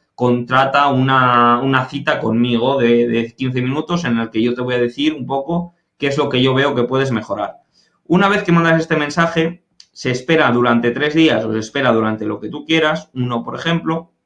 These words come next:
y le va a mandar directamente el segundo mensaje, ¿vale? Ese mensaje de retargeting. ¿Qué es lo que va a pasar? Lo mismo, el objetivo final, esa llamada de estrategia.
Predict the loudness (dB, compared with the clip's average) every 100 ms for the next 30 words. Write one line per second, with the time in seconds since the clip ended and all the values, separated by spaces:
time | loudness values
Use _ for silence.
0 | _ _ _ -20 _ _ _ _ 0 2
1 | 4 4 2 0 0 0 2 4 4 2
2 | 2 2 2 2 0 0 -2 -2 -2 -2
3 | -2 -2 -2 -2 -2 -14 _ _ _ _
4 | _ 0 2 4 2 2 0 0 -2 -2
5 | 0 0 2 0 0 0 0 -6 -10 -14
6 | _ _ _ _ _ _ _ _ -4 0
7 | 2 2 2 2 2 2 2 2 0 0
8 | 2 2 2 0 0 0 0 0 0 0
9 | 0 -2 -2 0 2 2 2 2 0 0
10 | 0 -2 -4 -12 -18